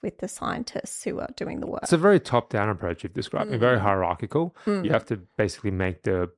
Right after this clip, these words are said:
Speaker 2: breakthrough discovery first to have any
Speaker 1: Mm-hmm.
Speaker 2: chance of going direct
Speaker 1: Mm-hmm.
Speaker 2: to the media.
Speaker 1: That's right.
Speaker 2: And you're vetted and cross-checked and fact-checked.
Speaker 1: Absolutely.
Speaker 2: And anything that you say to the general public basically needs to be filtered out for any obvious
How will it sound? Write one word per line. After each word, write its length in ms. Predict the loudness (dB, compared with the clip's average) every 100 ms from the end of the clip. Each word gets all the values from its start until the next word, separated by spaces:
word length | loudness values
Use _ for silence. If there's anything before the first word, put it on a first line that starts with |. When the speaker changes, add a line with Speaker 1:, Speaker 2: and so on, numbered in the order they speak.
| 2
Speaker 2:
breakthrough 400 | 2 2 0 -2
discovery 540 | -2 -2 -2 -2 -6
first 680 | -8 0 2 4 0 -4 -6
to 80 | -6
have 120 | -4
any 200 | -4 -6
Speaker 1:
Mm-hmm. 60 | -6
Speaker 2:
chance 420 | -6 -4 -6 -4
of 280 | -6 -8 _ -20 -18 0
going 540 | 0 2 -2 -6 -6
direct 380 | -2 0 0 -4
Speaker 1:
Mm-hmm. 80 | -16 -18
Speaker 2:
to 340 | -6 -6 -4
the 100 | -2
media. 480 | -2 -2 2 4 4
Speaker 1:
That's 220 | 0 -4
right. 160 | -4 -4
Speaker 2:
And 280 | -4 -4 -2
you're 120 | -2
vetted 600 | 2 2 4 4 4 2
and 260 | -2 -8 -12
cross-checked 540 | -6 -6 -4 -6 -6
and 100 | -8
fact-checked. 600 | 0 0 0 -2 -2 -2
Speaker 1:
Absolutely. 520 | -6 -6 -6 -8 -8 -4
Speaker 2:
And 300 | -4 -4 -2
anything 360 | -2 0 0
that 120 | 0
you 140 | 0 -6
say 240 | -2 -2
to 100 | 2
the 60 | 0
general 240 | 0 -2
public 460 | -2 -4 -2 -4 _ _ 0
basically 380 | 0 2 2 2
needs 320 | 2 -4 -4
to 100 | -4
be 100 | -2
filtered 480 | -2 0 0 0 -2
out 380 | 0 0 0 -4
for 580 | -18 -6 -2 0 -2 -4 -4
any 220 | -4 -4
obvious 680 | 0 0 2 0 0 -2